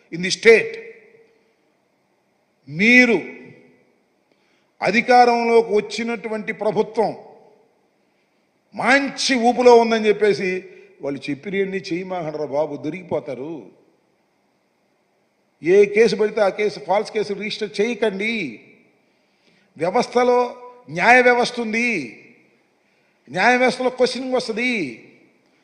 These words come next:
తప్పు చేస్తున్నారు మీరు, ఆలోచించుకోండి, సరి చేసుకోండి. పెద్ద అన్ని త్రీ నాట్ సెవెన్, అది త్రీ నాట్ టూ కూడా వేసేవాళ్ళు. త్రీ నాట్ టూ వేయాలంటే డెడ్ బాడీ కావాలి, that is the problem. డెడ్ బాడీ దొరికితే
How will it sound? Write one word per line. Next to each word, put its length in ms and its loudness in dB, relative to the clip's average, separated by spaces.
తప్పు 300 0
చేస్తున్నారు 440 0
మీరు, 600 -4
ఆలోచించుకోండి, 920 2
సరి 300 0
చేసుకోండి. 840 0
పెద్ద 220 0
అన్ని 220 4
త్రీ 120 -8
నాట్ 180 2
సెవెన్, 200 -4
అది 120 -10
త్రీ 120 -12
నాట్ 240 -2
టూ 80 -6
కూడా 180 2
వేసేవాళ్ళు. 580 -2
త్రీ 120 -16
నాట్ 220 -10
టూ 80 -6
వేయాలంటే 320 -4
డెడ్ 200 -8
బాడీ 200 -2
కావాలి, 360 -8
that 140 -4
is 100 -8
the 100 -10
problem. 320 -2
డెడ్ 180 -4
బాడీ 220 2
దొరికితే 640 -2